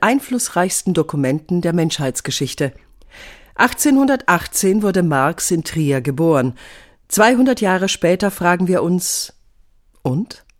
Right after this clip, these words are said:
was bleibt?“ Davor aber widmen wir uns der Geburtsstunde eines weiteren epochalen Dokuments. Als es geschrieben wurde, lag der Zweite Weltkrieg erst drei Jahre zurück.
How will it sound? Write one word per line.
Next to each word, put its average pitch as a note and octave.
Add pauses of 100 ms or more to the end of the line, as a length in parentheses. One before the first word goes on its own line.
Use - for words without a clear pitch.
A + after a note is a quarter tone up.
(140)
was D#3+
bleibt?“ B2 (1600)
Davor C4
aber D#3+
widmen A#3+
wir A#3
uns F#3+
der E3
Geburtsstunde F3+
eines D#3+
weiteren D#3
epochalen E3+
Dokuments. F3+ (640)
Als A3+
es C4+
geschrieben C#4
wurde, E3+
lag F#3
der F3+
Zweite F3
Weltkrieg G3+
erst -
drei D#3
Jahre D3+
zurück. E3